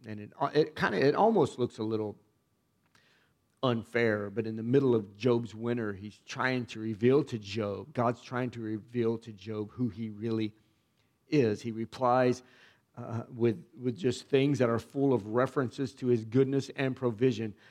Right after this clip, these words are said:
Let's talk about a couple of them. Verse twenty-five through twenty-seven of chapter thirty-eight says, "Who created a channel for the torrents of rain?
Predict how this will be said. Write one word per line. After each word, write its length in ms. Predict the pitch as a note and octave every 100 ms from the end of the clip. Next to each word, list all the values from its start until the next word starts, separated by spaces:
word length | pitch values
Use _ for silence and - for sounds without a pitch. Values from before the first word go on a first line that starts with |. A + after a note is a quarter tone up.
| _
Let's 220 | C#3+ C#3+
talk 240 | - D3 -
about 220 | A#2+ A2+
a 40 |
couple 380 | A2+ - C3+ A#2+
of 140 | A2+ G#2
them. 240 | G#2+ A2+
Verse 340 | A2+ C3+ B2 - _ _ _ _ -
twenty-five 760 | D3+ D3 C#3 - C#3 C3 C3
through 160 | - B2+
twenty-seven 1000 | - C#3+ A#2 B2+ - D3+ C#3 A#2+ A2 -
of 180 | A#2+ G#2+
chapter 400 | - C3 B2+ B2
thirty-eight 720 | - C#3 B2+ A#2+ B2 B2+ C#3
says, 320 | - B2 A#2 - _ - _
"Who 160 | F4+
created 600 | - F#3 D#3 B2+ B2+ A#2+
a 40 | A2
channel 520 | - B2+ A#2 B2+ D#3
for 240 | - B2
the 100 | A#2
torrents 680 | A#2 - B2 A2+ A#2 A#2 - -
of 200 | A#2 G#2+
rain? 640 | A2 G#2+ G#2 A2 C3 D3+